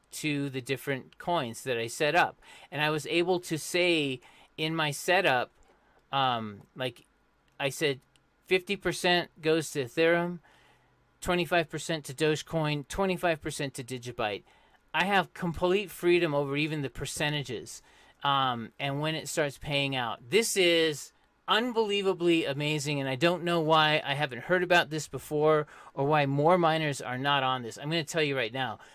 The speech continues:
this has become my new all-time favorite pool to mine in. Um, so, uh, check it out. And, um,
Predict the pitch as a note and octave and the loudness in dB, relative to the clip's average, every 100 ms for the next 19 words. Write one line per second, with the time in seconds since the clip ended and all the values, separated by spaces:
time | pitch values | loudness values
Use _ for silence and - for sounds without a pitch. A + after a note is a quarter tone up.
0 | _ D#3 D#3 E3+ D#3+ D#3 F3+ D#3 D3+ C3+ | _ -6 -4 -4 -6 -6 0 0 2 0
1 | C#3 C#3+ D3+ D3 C3+ D3 D3+ C3 - C3 | 0 0 0 0 0 0 -4 -4 -2 -2
2 | B2+ A#2 - C3 C3 A#2 A#2 A2 G2 D2+ | -2 -6 -6 -6 -4 -4 -4 -4 -8 -14
3 | - _ _ _ _ - - C3 A#2+ A2+ | -20 _ _ _ _ -14 -2 2 2 -2
4 | - - D3+ C#3+ B2+ A#2+ - - _ C3 | -4 4 6 6 4 2 -12 -20 _ -2
5 | B2+ A2+ - _ _ _ - - F#3+ G3 | 0 0 -4 _ _ _ -8 2 2 4
6 | F3+ D#3+ A2+ - - - F3+ F3+ E3 D3+ | 4 6 2 -4 -16 -2 2 4 4 2
7 | - C#3 C3 B2+ | -2 -4 -4 -4